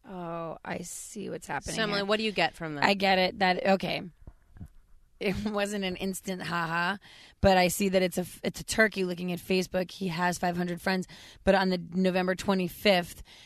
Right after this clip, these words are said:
Speaker 1: there weren't any new posts, which means all the turkeys got killed.
Speaker 2: Yeah.
Speaker 1: People to eat.
Speaker 2: Yeah, so then all his friends died.
Speaker 1: Like, I,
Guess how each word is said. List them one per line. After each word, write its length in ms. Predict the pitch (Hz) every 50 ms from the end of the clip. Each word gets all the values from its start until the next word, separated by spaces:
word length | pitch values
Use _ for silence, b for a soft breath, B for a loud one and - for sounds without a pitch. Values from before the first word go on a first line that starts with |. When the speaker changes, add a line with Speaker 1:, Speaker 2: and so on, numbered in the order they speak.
| b b b b
Speaker 1:
there 360 | 175 160 147 190 190 185 185
weren't 220 | 185 185 180 180 -
any 260 | - 190 190 185 185
new 160 | 185 180 175
posts, 320 | - - 190 175 180 - -
which 160 | 180 170 -
means 180 | 185 180 175 170
all 80 | 165 151
the 80 | 160
turkeys 340 | - - 170 160 180 185 185
got 160 | 175 156 147 -
killed. 300 | - - - 120 - 156 - - - _ - _ -
Speaker 2:
Yeah. 340 | 170 180 190 160 135 - -
Speaker 1:
People 180 | 196 190 -
to 80 | - -
eat. 280 | 135 139 - - - -
Speaker 2:
Yeah, 340 | 190 185 165 131 98 - -
so 260 | - - - 175 165
then 180 | 156 151 147 143
all 140 | 131 143 139
his 180 | 147 160 -
friends 260 | - - - - -
died. 260 | - - - - 101 - _ _ _ _ _ _ _ _ _ _ _ _ _ _ _ _ _ _ _ _ _ _ _ _ _ _ _ -
Speaker 1:
Like, 300 | 208 202 202 196 - _ _ _ _ _ -
I, 60 | -